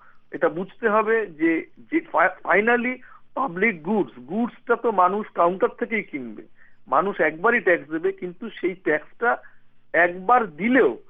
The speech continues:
প্রাথমিকভাবে মনে হচ্ছে না বেশি দিচ্ছে, কিন্তু আদৌ কিন্তু বেশি দিচ্ছে না। চাষির ঘর থেকে যখন, যখন মালটা কেউ কেনে, সেখান থেকে যখন ফ্যাক্টরিতে যে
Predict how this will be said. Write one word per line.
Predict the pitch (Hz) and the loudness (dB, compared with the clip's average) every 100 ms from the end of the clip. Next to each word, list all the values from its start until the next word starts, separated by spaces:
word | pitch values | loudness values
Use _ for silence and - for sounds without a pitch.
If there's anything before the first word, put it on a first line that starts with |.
| - - - | -20 -18 0
প্রাথমিকভাবে | 170 - 262 277 254 262 | 2 2 0 4 4 4
মনে | 226 | 2
হচ্ছে | 226 240 | 0 0
না | 226 170 | 2 2
বেশি | 175 208 | 0 -4
দিচ্ছে, | 190 - 208 | -12 -12 -12
কিন্তু | 208 175 | 0 2
আদৌ | 151 175 175 | 2 0 -6
কিন্তু | 190 202 160 | -10 -6 -6
বেশি | 143 151 | -6 -10
দিচ্ছে | 151 - 170 160 | -14 -10 -6 2
না। | 202 147 110 - - - - - | 4 4 0 -16 -20 -20 -8 -2
চাষির | 143 - 202 | 0 -2 -2
ঘর | 214 214 - | 0 0 -2
থেকে | 208 208 | -2 -2
যখন, | 185 196 | -4 -4
যখন | 196 190 | -4 2
মালটা | 180 175 175 | 2 2 0
কেউ | 180 175 - | 2 0 0
কেনে, | 170 165 180 - - - - | -4 -4 -8 -12 -20 -10 -6
সেখান | 180 220 214 | -2 -4 -4
থেকে | 220 | -2
যখন | 208 196 | -2 -2
ফ্যাক্টরিতে | 175 - - 208 | -4 -4 -6 -6
যে | 185 | -2